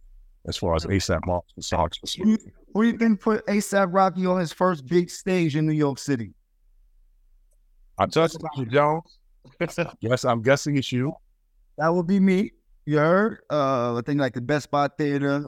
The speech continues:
Speaker 2: when they first started cooking and everybody was talking about A sap Rocky, um, reached out to him. He was hyped, came on stage. Um, he kinda did, like, a little stage dive. That was a little bit not a Jim Jones crowd type of thing, so he kinda got out the way.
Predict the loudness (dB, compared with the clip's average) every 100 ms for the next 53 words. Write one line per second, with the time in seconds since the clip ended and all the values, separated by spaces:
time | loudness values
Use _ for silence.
0 | -8 -6 -2 -2 0 -2 0 0 0 0
1 | -4 -2 0 0 2 0 0 0 0 -2
2 | -4 -2 -2 -4 -4 -6 -2 -2 0 2
3 | 0 0 -6 -6 _ _ _ -2 0 2
4 | 0 0 -2 0 0 0 -2 -2 0 -2
5 | -6 _ _ _ _ _ -2 -2 0 0
6 | -2 -2 -4 -4 -2 -2 -4 -2 0 0
7 | -2 -6 -8 -6 -4 -6 -10 _ _ _
8 | -8 -4 0 2 2 2 0 2 2 0
9 | -2 -2 -2 0 0 2 2 4 2 2
10 | 0 0 0 -2 0 0 0 -2 -4 -2
11 | -4 -4 -2 0 0 2 0 0 0 0
12 | -2 -2 0 0 0 2 0 0 -2 -2
13 | -2